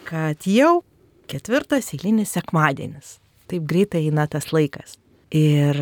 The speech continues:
ateidami į Dievo žodžio klausymą, mes visada ateinam, kokie esame. Kiekvienas turim savo širdyje įvykius, atsitikimus, gyvenimo sunkumus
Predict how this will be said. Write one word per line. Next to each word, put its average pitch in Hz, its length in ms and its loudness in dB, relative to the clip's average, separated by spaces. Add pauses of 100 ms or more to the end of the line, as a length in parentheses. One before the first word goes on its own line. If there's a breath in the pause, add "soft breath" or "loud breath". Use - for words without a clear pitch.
(400)
ateidami 160 760 0 (380)
į 156 100 -6
Dievo 220 500 4
žodžio 190 420 0
klausymą, 160 680 -2
mes 143 260 -6
visada 156 360 -4
ateinam, 226 320 2
kokie 202 340 -2
esame. 151 680 -2 (180)
Kiekvienas 175 500 2
turim 180 240 0
savo 165 300 2
širdyje 165 600 0 (420)
įvykius, 156 600 2
atsitikimus, 156 800 -4
gyvenimo 151 720 4
sunkumus 190 720 2